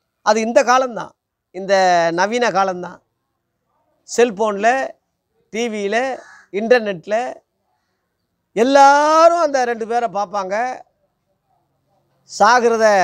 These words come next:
செத்து கிடக்கிறது பார்ப்பாங்க, உயிர்த்தெழுந்து போறது பார்ப்பாங்க. ஆகவே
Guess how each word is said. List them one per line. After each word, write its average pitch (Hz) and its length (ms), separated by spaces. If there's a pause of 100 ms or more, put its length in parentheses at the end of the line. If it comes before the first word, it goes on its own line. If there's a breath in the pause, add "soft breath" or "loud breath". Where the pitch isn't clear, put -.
(120)
செத்து 196 420
கிடக்கிறது 202 440
பார்ப்பாங்க, 185 440 (540)
உயிர்த்தெழுந்து 254 560
போறது 226 340
பார்ப்பாங்க. 165 400 (1800)
ஆகவே 185 360